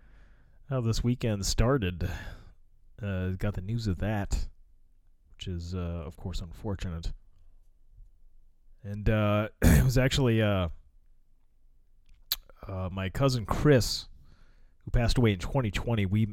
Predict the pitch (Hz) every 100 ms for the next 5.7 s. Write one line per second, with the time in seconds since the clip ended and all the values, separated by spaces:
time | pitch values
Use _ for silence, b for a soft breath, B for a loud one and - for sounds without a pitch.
0 | 104 139 127 110 113 - 104 95 87 -
1 | - 98 98 92 110 123 120 110 - 107
2 | 104 92 101 98 87 - 73 - 76 -
3 | b b b b b b b b b b
4 | b - 139 190 233 190 214 196 185 175
5 | 117 135 175 143 107 107